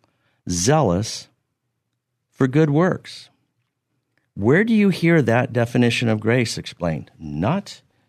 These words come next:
very often. And I wanted to, um, also give you another definition of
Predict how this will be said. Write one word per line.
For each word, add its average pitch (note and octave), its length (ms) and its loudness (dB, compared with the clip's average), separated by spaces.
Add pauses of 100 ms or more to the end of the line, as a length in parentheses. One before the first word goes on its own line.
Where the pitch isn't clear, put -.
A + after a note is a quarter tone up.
(360)
very C3+ 260 0
often. A2+ 360 -2 (1000)
And A2+ 100 -2
I B2 60 2
wanted F3+ 320 -2
to, F#2 360 2
um, E2+ 220 -4 (520)
also D3 260 0
give A2 240 -2
you F#2+ 260 0
another F#2 600 -2 (600)
definition F2+ 680 -4
of D#2 420 -10